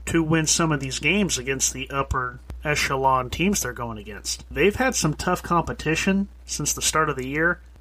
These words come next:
but they're better than these teams. It's borderline embarrassing that they were losing so many of these games. But even that being said, they're still the Chiefs. They're going to be good for a long time. They're gonna figure a way out of this tailspin, and they're gonna, they're gonna be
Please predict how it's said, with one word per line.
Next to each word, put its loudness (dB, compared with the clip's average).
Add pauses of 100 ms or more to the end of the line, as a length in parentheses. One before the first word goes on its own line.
but 0
they're 6
better 2
than -2
these -4
teams. -8
It's 0
borderline 2
embarrassing 0
that -2
they -2
were 0
losing -2
so 0
many -2
of -6
these -8
games. -6 (260)
But 4
even 6
that 4
being 2
said, 4 (420)
they're 2
still 4
the 2
Chiefs. 2
They're 0
going 0
to -2
be -4
good 2
for -6
a -2
long 2
time. 4
They're 6
gonna 2
figure -2
a 2
way 2
out 4
of 0
this 0
tailspin, 2 (280)
and -2
they're 6
gonna, 2 (340)
they're -2
gonna 0
be -2